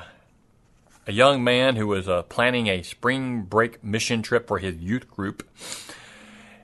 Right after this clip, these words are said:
And he was afraid they might become distracted. Uh, they, they were up, uh, up north and they were going down to Florida.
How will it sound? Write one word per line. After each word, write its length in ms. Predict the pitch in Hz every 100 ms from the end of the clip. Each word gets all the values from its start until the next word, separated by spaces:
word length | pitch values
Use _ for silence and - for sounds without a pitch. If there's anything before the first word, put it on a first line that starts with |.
| -
And 140 | 127
he 100 | 147
was 200 | 196 180
afraid 640 | 143 139 - 180 196 127 131
they 100 | 131
might 240 | 127 135
become 360 | 120 - 143 117
distracted. 1000 | 104 - - 131 160 190 - 92 113 151 - - -
Uh, 160 | 113 95
they, 160 | 117
they 240 | 120 127 123
were 160 | 123
up, 100 | 117
uh, 140 | 113 101 110
up 180 | 104
north 300 | 104 113 104
and 80 | 104
they 40 | 107
were 80 |
going 200 | 107 113
down 160 | 104 107
to 60 | 90
Florida. 420 | - 117 95